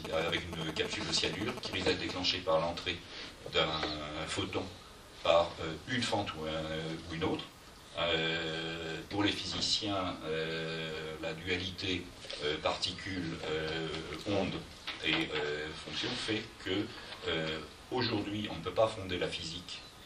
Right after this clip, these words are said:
euh, actuelle sans qu'il y ait une superposition de l'état de l'entrée du photon par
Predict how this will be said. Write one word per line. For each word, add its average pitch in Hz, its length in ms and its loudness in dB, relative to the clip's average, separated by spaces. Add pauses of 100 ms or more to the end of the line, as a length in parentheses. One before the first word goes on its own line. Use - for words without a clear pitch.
(220)
euh, 76 920 -2
actuelle 139 460 4 (360)
sans 110 260 6
qu'il - 220 2
y 107 40 6
ait - 20 2
une 107 80 0
superposition 101 920 2 (240)
de 85 80 0
l'état 87 420 4
de - 80 2
l'entrée 82 300 0
du 78 100 -2
photon 82 300 -4
par 73 200 -6